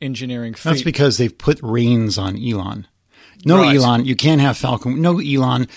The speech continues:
Speaker 2: you can't have seats that envelop. No, Elon, you can't whatever.
Speaker 1: Well, somebody has, and you said that you sort of heard it in his voice, that, uh, there was some, like, "Yes, okay, I got it.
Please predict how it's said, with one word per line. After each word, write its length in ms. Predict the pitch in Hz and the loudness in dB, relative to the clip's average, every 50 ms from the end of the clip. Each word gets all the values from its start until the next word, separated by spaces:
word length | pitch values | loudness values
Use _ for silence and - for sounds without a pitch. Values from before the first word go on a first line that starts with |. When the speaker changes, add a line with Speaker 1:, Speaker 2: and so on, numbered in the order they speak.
| - _ | -14 _
Speaker 2:
you 80 | 139 135 | -8 -6
can't 260 | - 147 170 175 143 | -2 0 2 2 4
have 140 | 147 151 - | 2 4 2
seats 300 | - - 147 139 - - - | 2 2 2 0 0 0 0
that 120 | 147 127 | 0 2
envelop. 400 | 131 123 107 120 117 117 113 147 | 2 2 0 0 -2 -2 -2 -2
No, 240 | 156 160 160 160 151 - | -2 0 0 -2 -2 -6
Elon, 300 | 190 165 147 147 147 139 | -6 -2 0 2 2 2
you 80 | 131 120 | 0 0
can't 320 | - - 135 143 135 131 _ _ _ _ _ _ _ _ | -2 0 0 0 0 0 _ _ _ _ _ _ _ _
whatever. 560 | - 127 117 123 104 98 104 101 - - - _ _ _ _ _ _ _ _ _ _ | -10 -6 -4 -2 -2 -4 -6 -10 -12 -16 -18 _ _ _ _ _ _ _ _ _ _
Speaker 1:
Well, 160 | - 180 180 165 | 0 0 2 2
somebody 500 | - - - 269 294 311 277 190 160 120 | 2 2 2 2 2 2 0 -2 -4 -6
has, 400 | 113 120 143 143 139 135 - - _ _ _ _ - | -6 -8 -6 -6 -6 -6 -8 -12 _ _ _ _ -12
and 300 | 165 147 139 139 147 175 | -10 -8 -8 -6 -4 -2
you 240 | 226 285 311 - | 0 0 0 -2
said 360 | - - - 180 160 151 127 120 | -4 -4 -2 0 -2 -2 -2 -4
that 200 | 139 139 135 - | -4 -6 -4 -6
you 120 | 151 156 | -8 -6
sort 180 | - - 151 139 | -6 -6 -6 -8
of 460 | - - - _ _ - - - - | -10 -12 -18 _ _ -20 -20 -14 -6
heard 200 | 147 156 151 139 | -4 -2 -2 -2
it 120 | 143 139 | -4 -6
in 160 | - 147 139 127 | -8 -8 -8 -8
his 300 | 90 117 135 123 117 117 | -8 -8 -8 -8 -8 -8
voice, 500 | 110 143 143 135 110 - - - - - - | -6 -4 -4 -4 -4 -6 -8 -10 -10 -10 -10
that, 260 | 123 123 117 _ - | -10 -10 -10 _ -10
uh, 160 | 127 123 120 | -8 -8 -8
there 140 | 113 123 120 | -8 -8 -10
was 160 | 117 117 113 | -8 -8 -6
some, 480 | - - 143 139 135 131 123 117 110 - _ _ | -6 -4 -4 -4 -6 -6 -10 -12 -14 -18 _ _
like, 320 | - 123 113 110 - - - _ _ | -14 -12 -12 -12 -14 -18 -20 _ _
"Yes, 320 | 117 117 110 107 101 - - | -12 -12 -10 -10 -10 -12 -14
okay, 320 | 113 113 101 - 113 104 101 - | -14 -16 -16 -14 -14 -14 -14 -14
I 60 | 110 | -14
got 220 | 104 104 104 98 95 | -14 -14 -14 -14 -14
it. 120 | 95 | -18